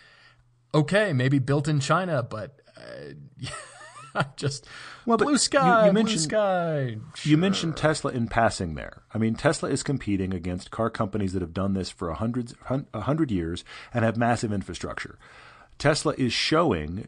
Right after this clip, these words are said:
Speaker 2: to the public how hard it is to ramp up to be a mass market car maker.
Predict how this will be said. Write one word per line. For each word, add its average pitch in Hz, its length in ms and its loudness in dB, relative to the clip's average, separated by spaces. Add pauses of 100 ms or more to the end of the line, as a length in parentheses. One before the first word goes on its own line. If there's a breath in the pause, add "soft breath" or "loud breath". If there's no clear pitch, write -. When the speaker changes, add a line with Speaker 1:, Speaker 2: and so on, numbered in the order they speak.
Speaker 2:
to 135 120 2
the 135 100 0
public 131 640 -2
how 123 200 -2
hard 135 380 2
it 113 100 0
is 104 180 0
to 107 100 -4
ramp 107 400 0
up 107 180 -6
to - 80 -10
be 95 240 -2
a 95 60 -4
mass 90 360 -6
market 85 320 -8
car 87 200 -8
maker. 69 360 -14